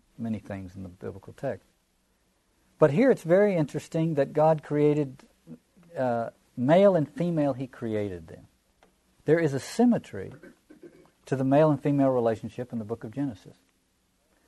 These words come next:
The symmetry is broken by sin. And I, I'll talk about that in, when we get to chapter two. But you get it in that passage. Male and female, he created them.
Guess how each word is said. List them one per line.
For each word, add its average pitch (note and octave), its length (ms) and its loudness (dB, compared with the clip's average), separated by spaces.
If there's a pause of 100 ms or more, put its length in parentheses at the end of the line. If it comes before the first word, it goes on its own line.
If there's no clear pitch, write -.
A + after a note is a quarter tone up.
(120)
The A2+ 80 -10
symmetry F#3+ 420 2
is G#2+ 80 -6
broken B2 480 0
by G2+ 140 -4
sin. F#2+ 420 -10 (1160)
And A2+ 140 -6
I, A#2+ 120 -6
I'll A2+ 120 -6
talk A#2 200 -2
about G#2+ 220 -6
that G#2 140 -6
in, - 140 -14 (1040)
when A2 160 -10
we G2+ 80 -10
get G#2 160 -6
to - 80 -20
chapter - 400 -6
two. C3 280 -6 (1500)
But C#3+ 140 4
you D3+ 80 -2
get G#3+ 160 4
it G3 120 -2
in C#3 140 -2
that C3+ 180 0 (640)
passage. E3 600 -8
Male D#3 420 4
and D3+ 140 -4
female, D3+ 400 -2
he D3 140 -8
created D3 560 -8
them. - 160 -18